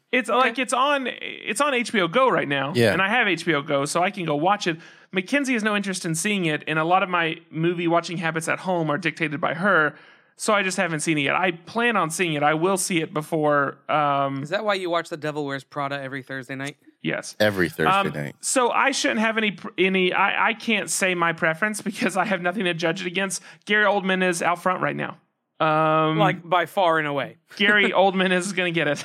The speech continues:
Speaker 1: <laughs> He's out
Speaker 2: Yeah.
Speaker 1: front. So, uh, best documentary, um, on this list, I'll go and say now, the only one that I've seen is Icarus.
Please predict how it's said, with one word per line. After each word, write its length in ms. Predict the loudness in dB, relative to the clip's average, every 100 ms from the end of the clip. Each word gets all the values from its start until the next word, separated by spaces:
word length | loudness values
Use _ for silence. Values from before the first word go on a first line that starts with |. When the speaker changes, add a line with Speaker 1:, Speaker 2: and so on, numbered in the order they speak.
| -12
Speaker 1:
<laughs> 80 | -4
He's 280 | 0 0 0
out 100 | -2 0
Speaker 2:
Yeah. 60 | 2
Speaker 1:
front. 220 | 0 0
So, 260 | 0 0 -2 -12 -18 -18 -4
uh, 140 | 0 0
best 320 | 2 -2 0
documentary, 640 | -4 -2 -2 0 2 0
um, 260 | 2 0 2
on 240 | 2 2
this 220 | 2 0 2
list, 260 | 0 2
I'll 60 | 0
go 100 | 0
and 120 | -2
say 160 | 0 0
now, 400 | 2 2 2 -2 -12 -4
the 100 | 0
only 160 | 2 4
one 220 | 2 2
that 100 | 2
I've 100 | 2
seen 180 | 0 0
is 120 | 0
Icarus. 500 | -4 0 0 0 -6